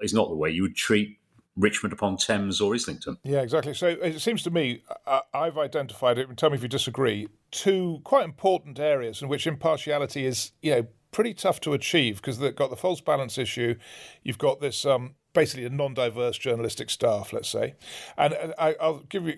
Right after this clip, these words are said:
Speaker 2: give you another one maybe, which is the post-truth world, you know, and that organisations that are trying to present facts and the truth as they would see it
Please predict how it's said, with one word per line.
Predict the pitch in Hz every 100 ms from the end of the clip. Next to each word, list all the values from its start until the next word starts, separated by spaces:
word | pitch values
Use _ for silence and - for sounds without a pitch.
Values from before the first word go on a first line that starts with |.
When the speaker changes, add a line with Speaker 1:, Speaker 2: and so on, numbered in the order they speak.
| -
Speaker 2:
give | 165
you | 151
another | 156 156
one | 127 117
maybe, | 117 117 123
which | 120 147 -
is | 139 120 - - - - - _ _ _ _ _
the | 143
post-truth | 185 170 - 165 -
world, | 190 165 107 - - _
you | 143
know, | 123 123 135
and | 139 131 135 123 - - _ _
that | 120 143 135 _ _ _ _ _ _ _ _ -
organisations | 160 156 151 160 143 - 135 110
that | 127
are |
trying | - 180 185
to | 117
present | 120 120 120 120 - - -
facts | - 143 127 - - - - _ _ 131
and | 120
the | 113
truth | 107 - 135 120 -
as | 113
they | 123 143
would | 131 117
see | 127
it | 120 117